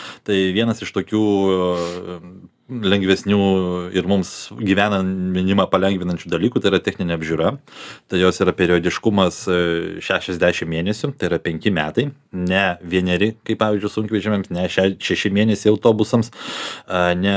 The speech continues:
du metai lengviesiems automobiliams ar motociklams, o būtent visoms transporto priemonėms, neišskiriant kategorijų, yra penkeri metai. Tai čia mums iš tiesų yra tikrai labai didelis palengvinimas. Mums šitą pavyko padaryti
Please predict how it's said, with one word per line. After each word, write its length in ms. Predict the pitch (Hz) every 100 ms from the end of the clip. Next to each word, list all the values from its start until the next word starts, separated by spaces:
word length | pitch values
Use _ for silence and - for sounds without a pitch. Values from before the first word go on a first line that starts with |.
| 98
du 180 | 90 107
metai 380 | 101 98 98 98
lengviesiems 460 | 98 95 98 95 -
automobiliams 500 | 98 95 98 92 -
ar 120 | 92
motociklams, 480 | 90 - 117 - -
o 100 | 92
būtent 340 | 87 95 90
visoms 340 | 90 - 117 117
transporto 400 | 95 90 - -
priemonėms, 480 | 110 156 170 143 120
neišskiriant 460 | 107 - 98 90
kategorijų, 480 | 85 85 82 110 104
yra 80 | 95
penkeri 480 | - 90 90 87 98
metai. 320 | 92 73 82
Tai 160 | - 87 87
čia 160 | - 95
mums 240 | 95 92
iš 80 | -
tiesų 300 | 85 - 92
yra 100 | 87
tikrai 320 | 82 87 95
labai 240 | 87 87 87
didelis 320 | 87 85 -
palengvinimas. 640 | 82 113 139 143 139 117
Mums 160 | 92 87
šitą 240 | 95 -
pavyko 320 | 90 92 92
padaryti 460 | 92 90 95 92